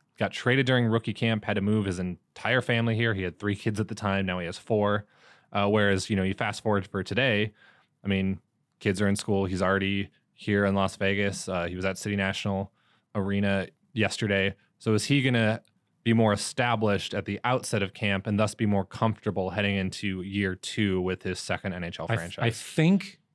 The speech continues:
Speaker 2: if, if I were in, in his skates, the fact that they played well in the playoffs, that line,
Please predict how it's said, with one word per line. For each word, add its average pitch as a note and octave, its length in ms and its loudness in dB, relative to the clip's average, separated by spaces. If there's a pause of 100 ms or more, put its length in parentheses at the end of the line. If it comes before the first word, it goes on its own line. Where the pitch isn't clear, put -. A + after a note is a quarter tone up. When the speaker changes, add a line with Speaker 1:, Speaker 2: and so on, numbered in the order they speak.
(140)
Speaker 2:
if, A2 260 -2
if B2+ 140 0
I C3 140 4
were D3+ 120 6
in, D3 220 4
in C3 140 4
his B2+ 180 4
skates, C3+ 500 0 (300)
the - 80 -16
fact B2 380 -2
that A#2+ 120 0
they A#2+ 120 2
played A2+ 200 0
well G#2+ 200 2
in G#2+ 60 2
the G2+ 80 0
playoffs, G#2 640 -2
that G#2 200 -2
line, G#2 440 0